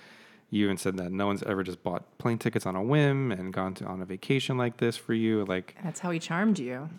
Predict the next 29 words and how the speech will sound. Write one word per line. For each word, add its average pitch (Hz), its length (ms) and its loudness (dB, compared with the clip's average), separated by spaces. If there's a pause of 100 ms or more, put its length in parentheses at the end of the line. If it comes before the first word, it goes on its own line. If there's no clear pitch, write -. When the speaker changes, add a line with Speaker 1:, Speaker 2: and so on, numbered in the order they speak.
(140)
Speaker 1:
That's - 220 0
Speaker 2:
He 190 60 0
probably, 160 220 0
he 160 60 -2
probably 190 240 2
does 151 240 0
that. 131 240 0
Speaker 1:
that's 123 140 0
very, 135 480 6
I, 113 80 4
look, 156 180 4
I 113 60 4
get 131 240 6
it 101 100 0
too. - 200 4
I 92 40 0
mean, 95 380 -4 (1300)
if 127 100 -2
s-, - 180 -8
if - 280 -4
someone 110 260 2
I 104 140 6
was 107 240 2
dating, 101 420 0
I 101 100 -2
mean, 107 300 -2
I 104 80 -8
don't 85 140 -6
know. 87 200 -8